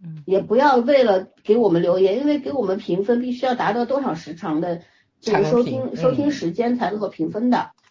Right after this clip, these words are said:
Speaker 2: 然后为了给我们评分，还要委屈你听那么久我们难听的声音，你何必呢？你吃多了吗？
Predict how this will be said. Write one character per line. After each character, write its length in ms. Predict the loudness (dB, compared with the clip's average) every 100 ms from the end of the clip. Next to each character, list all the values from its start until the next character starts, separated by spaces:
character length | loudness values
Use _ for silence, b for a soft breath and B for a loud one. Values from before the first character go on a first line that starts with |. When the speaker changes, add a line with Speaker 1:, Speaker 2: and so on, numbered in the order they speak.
| -4
Speaker 2:
然 140 | 0
后 80 | 0
为 220 | 2 4
了 80 | 4
给 140 | 6 4
我 40 |
们 160 | 4 2
评 280 | 4 4
分， 180 | 6 4
还 140 | 6 4
要 60 |
委 200 | 4 2
屈 140 | 2 0
你 160 | 0
听 180 | -2 0
那 60 | 2
么 120 | 2
久 160 | 4
我 60 | 4
们 80 | 2
难 160 | -2
听 140 | 0 -2
的 80 | -2
声 180 | -4
音， 80 | -2
你 80 | -2
何 180 | 0 0
必 220 | 2 2
呢？ 120 | 2
你 200 | 2 0
吃 160 | 0 -2
多 120 | 0
了 180 | 0 0
吗？ 240 | -2 -8